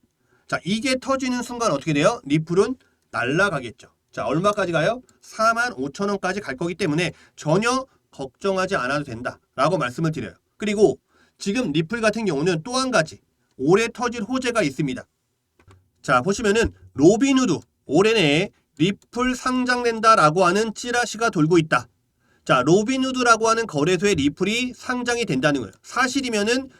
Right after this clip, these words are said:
강세장이 촉발될 거다라고 하는 기사죠. 자, 로빈후드는 우리나라로 따지면은 키움증권과 같은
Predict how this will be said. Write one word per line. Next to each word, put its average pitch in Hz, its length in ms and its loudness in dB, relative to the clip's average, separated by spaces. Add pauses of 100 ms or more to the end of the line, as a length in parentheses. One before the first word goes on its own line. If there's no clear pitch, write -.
(120)
강세장이 202 800 0
촉발될 226 540 -4
거다라고 196 500 2
하는 156 140 2
기사죠. 156 380 0 (460)
자, 139 140 2
로빈후드는 208 840 0 (200)
우리나라로 208 580 0
따지면은 240 640 -4 (100)
키움증권과 254 1000 -2
같은 165 520 -4